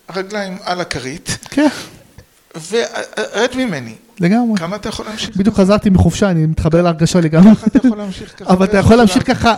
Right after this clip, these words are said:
Speaker 2: שבוע, ש-, עשרה ימים, שבועיים, חודש,
Speaker 1: באיזשהו שלב.
Speaker 2: לא חיים שלמים.
Speaker 1: אתה תרצה לטייל, אתה תרצה לעשות משהו. מה אני מתכוון? הת-, התהליך ההיסטורי ממשיך.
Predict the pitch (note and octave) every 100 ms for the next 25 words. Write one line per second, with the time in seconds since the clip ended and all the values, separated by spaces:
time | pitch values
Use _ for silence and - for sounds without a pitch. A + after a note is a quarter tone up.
0 | - - D3+ D#3+ G3 E3 - - _ _
1 | _ - - C#3+ C#3+ F3+ F3 F3 D3+ -
2 | C3+ D3+ E3+ D#3+ D#3+ F3 F#3 E3+ - -
3 | F3+ G#3 B3 C4+ - C4 D#4+ C#3 - C#3+
4 | D#3 - C3+ - C#3 B2 - - A#2 C3
5 | D#3 D3 C#3 B2+ - A#2+ G#2+ - - E3+
6 | A3+ A3+ G3+ F3+ C#3 - - - - _
7 | C#3+ E3+ F#3+ F3+ E3+ - B2+ B2+ C3 -
8 | - - _ _ - C3 - - C3+ -
9 | C3 G3+ - G3 - - D#3 D#3 C3+ A2+
10 | - - -